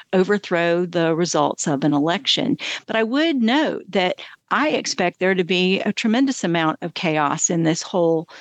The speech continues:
um, timeline of proceeding. It's go-, it's not something that we have gone through. And the most interesting thing is almost anything can happen. And,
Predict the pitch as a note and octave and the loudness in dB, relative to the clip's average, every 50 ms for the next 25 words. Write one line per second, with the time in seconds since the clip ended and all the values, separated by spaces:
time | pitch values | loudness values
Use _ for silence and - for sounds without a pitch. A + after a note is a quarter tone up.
0 | - - - - - F#3+ F3 D#3 D#3+ D#3 D4+ - - _ - - - _ _ _ | -18 -18 -14 -6 -2 0 2 2 2 0 -2 -2 -4 _ -14 -14 -14 _ _ _
1 | _ _ - - A3 _ - - - - - - - A#3 A3 A#3 B3 B3 A3+ G#3 | _ _ -20 -20 -20 _ -20 -20 -14 -10 -8 -8 -4 -2 0 2 2 2 2 0
2 | G#3 G3+ E3+ E3+ - - - F#3 - - C4+ D4+ - - F#3 G3 E3 - - - | -2 -2 -4 -6 -6 -8 -10 -6 -2 0 0 2 2 2 0 0 0 -2 -2 0
3 | - A#3 - G3 - - A3+ G#3+ G#3 - - - A#3 A3+ - A3 G3 F#3 F3+ - | 2 2 2 0 -2 -2 -2 0 -2 -2 -2 0 0 2 2 2 0 0 0 0
4 | F#3+ F#3 F3 E3+ E3 E3 E3+ - F3 D3+ E3+ F#3 A3 A#3 - - D4 E4 E4+ F4+ | 0 0 2 2 0 0 -2 -2 0 2 2 4 2 2 2 0 0 0 0 0
5 | F#4 - - - - - - - - - A3 G#3+ G#3+ G#3 A3 G#3 A3+ - - B3+ | -2 -4 -6 -12 -10 -12 -12 -10 -4 -2 0 0 0 0 0 -2 -2 -2 0 0
6 | A#3+ A#3 A#3+ B3 - C#4+ D#4+ F4 - - - - - C#4 C4 - - - D#4 C#4 | 2 2 2 0 -2 -2 -4 -4 -4 -4 -4 0 2 2 2 2 0 0 0 0
7 | A#3 A3 A3 A#3+ B3 A#3+ B3 A#3+ - - C#4 C4 C4+ C4 - C4 A#3+ - G#3 G#3 | 0 0 0 0 0 2 0 0 -2 0 2 2 2 2 2 0 0 0 0 0
8 | - - D4+ D#4 D#4 - - - - - _ - - - - - - - - A#3 | 0 0 -2 -2 -2 -2 -2 -4 -4 -4 _ -10 -16 -14 -12 -12 -12 -6 -2 0
9 | A3 A3 A3+ | 2 2 0